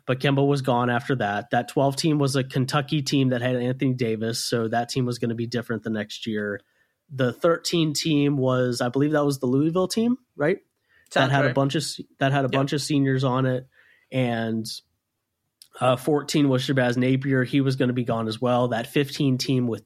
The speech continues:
Speaker 1: Duke had so many guys that were leaving. Um, you know, even the seniors on, even the,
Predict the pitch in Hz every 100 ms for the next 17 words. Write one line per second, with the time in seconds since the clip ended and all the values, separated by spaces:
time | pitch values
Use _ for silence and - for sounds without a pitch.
0 | 127 131 131 131 131 - _ _ - 123
1 | 113 110 156 143 143 131 117 120 120 117
2 | 110 110 113 110 107 104 107 _ _ _
3 | _ - 110 107 101 98 101 113 _ _
4 | _ _ _ _ _ - 127 113 147 139
5 | 127 113 - 170 139 127 120 113 143 165
6 | 156 123 117